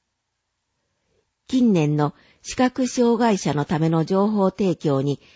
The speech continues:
画期的な役割を果たすこととなったのは、千九百八十八年に日本アイビーエムの支援で始まった点訳広場でした。パソコン通信から始まったこのネッ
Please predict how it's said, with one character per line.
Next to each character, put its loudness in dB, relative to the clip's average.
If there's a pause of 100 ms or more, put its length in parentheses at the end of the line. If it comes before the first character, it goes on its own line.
(240)
画 -2
期 -18
的 -2
な 2
役 0
割 2
を 0
果 -4
た -2
す -16
こ -2
と -4
と -2
な -4
っ -8
た -2
の -2
は、 -4 (540)
千 0
九 0
百 -4
八 -6
十 0
八 -6
年 0
に -4 (440)
日 4
本 2
ア 0
イ 2
ビ 2
ー 4
エ 2
ム 2
の -2
支 -4
援 2
で -2
始 -4
ま 0
っ -4 (140)
た -4 (560)
点 4
訳 0
広 -2
場 -2
で -8
し -16
た。 -12 (1500)
パ -2
ソ -2
コ 0
ン 0
通 -2
信 -4
か -2
ら -2
始 -4
ま 0
っ -6
た -2
こ -4
の 2
ネ 2
ッ -6